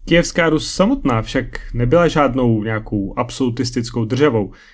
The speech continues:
Jednalo se spíše o uspořádání jednotlivých kmenů, které se prostě a jednoduše shodly na tom, že mít za hlavu Igora Rurikoviče je nejlepší varianta, která nejenže slibuje bezpečí a mnohem větší sílu proti výbojům jiných,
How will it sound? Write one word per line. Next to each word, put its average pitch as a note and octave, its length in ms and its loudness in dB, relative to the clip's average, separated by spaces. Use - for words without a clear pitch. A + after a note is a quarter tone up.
Jednalo A#2+ 280 2
se C#3 220 2
spíše - 440 -2
o C3 80 4
uspořádání F3 840 0
jednotlivých D#3+ 580 -4
kmenů, A#2 340 -2
které E3+ 260 0
se G3 160 -4
prostě G3 400 -4
a F#3 60 -6
jednoduše F3 500 -4
shodly F#3 320 0
na A2 120 0
tom, D3+ 260 -2
že C#3+ 180 4
mít G3+ 220 2
za G3+ 100 2
hlavu E3+ 320 0
Igora D#3+ 360 0
Rurikoviče D#3 640 0
je B2 100 -2
nejlepší D#3+ 760 2
varianta, C3 500 0
která B2 380 2
nejenže D#3 600 2
slibuje B2 400 0
bezpečí B2 560 -6
a G3+ 60 -4
mnohem C#3+ 280 -4
větší C3+ 280 -4
sílu B2+ 320 -2
proti A#2+ 280 -6
výbojům A#2 460 -2
jiných, G#2 440 -6